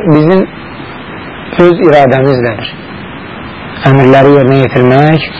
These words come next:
və qadağan olunmuş şeylərdən çəkinmək bizim iradəmizdədir, istəyimizdədir. Üçüncüsü isə bizim iradəmizlə bağlı deyil. Allahın istəyi ilə, Allahın iradəsi ilə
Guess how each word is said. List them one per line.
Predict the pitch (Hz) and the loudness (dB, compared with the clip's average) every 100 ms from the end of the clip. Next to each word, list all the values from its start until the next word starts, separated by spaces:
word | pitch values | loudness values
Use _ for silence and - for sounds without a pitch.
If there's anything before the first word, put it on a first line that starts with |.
| - - - - - - - - - | -14 -14 -16 -16 -16 -16 -16 -14 0
və | 151 151 | 2 4
qadağan | 143 135 147 156 | 4 4 4 4
olunmuş | 143 139 135 | 4 2 2
şeylərdən | 143 135 131 135 | 2 4 4 4
çəkinmək | - 117 120 117 | 2 2 2 4
bizim | 127 139 170 | 4 4 4
iradəmizdədir, | 151 135 135 131 117 117 117 | 4 4 4 2 0 -2 -6
istəyimizdədir. | - - 131 135 120 113 107 - - - - - - | -6 0 2 4 2 0 -2 -8 -12 -10 -10 -12 -4
Üçüncüsü | - - 202 196 175 - 240 | -4 2 2 4 2 4 2
isə | 165 175 165 185 202 202 - - - - | 2 4 6 6 4 0 -10 -14 -14 -14
bizim | - 151 156 185 | 0 2 4 2
iradəmizlə | 151 143 131 139 131 139 135 - | 4 2 2 2 2 0 0 2
bağlı | 151 131 123 127 | 2 2 2 2
deyil. | 123 107 - - - - - - - | 0 -4 -10 -14 -14 -14 -14 -12 -4
Allahın | 143 147 147 170 | 2 4 6 4
istəyi | 156 - 160 175 | 0 2 4 6
ilə, | 185 190 | 6 6
Allahın | 175 151 147 170 | 6 4 4 4
iradəsi | 156 151 143 131 185 | 4 4 4 2 4
ilə | 170 185 | 4 4